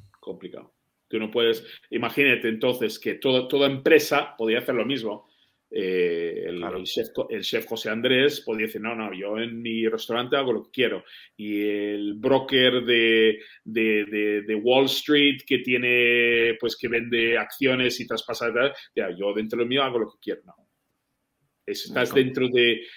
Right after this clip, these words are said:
Speaker 1: del dominio de la ciudad de Nueva York, de los cinco barrios y tal, los cinco,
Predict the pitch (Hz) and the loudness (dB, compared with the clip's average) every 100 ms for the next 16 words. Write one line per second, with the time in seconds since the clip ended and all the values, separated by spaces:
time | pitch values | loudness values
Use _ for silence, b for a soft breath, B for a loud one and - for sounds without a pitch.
0 | - 135 117 120 120 127 131 127 123 120 | -4 0 2 4 2 0 0 2 0 2
1 | 117 113 113 113 110 107 113 110 110 110 | 4 4 4 2 0 -4 -2 0 0 -2
2 | 107 151 202 208 - 101 95 95 - - | 0 0 0 -6 -8 -6 -6 -8 -12 -12
3 | 110 107 104 135 151 160 156 - 127 135 | -14 -10 -4 -2 0 0 -2 -6 -8 -6
4 | 123 - 101 95 92 92 - | -6 -8 _ -10 -8 -10 -16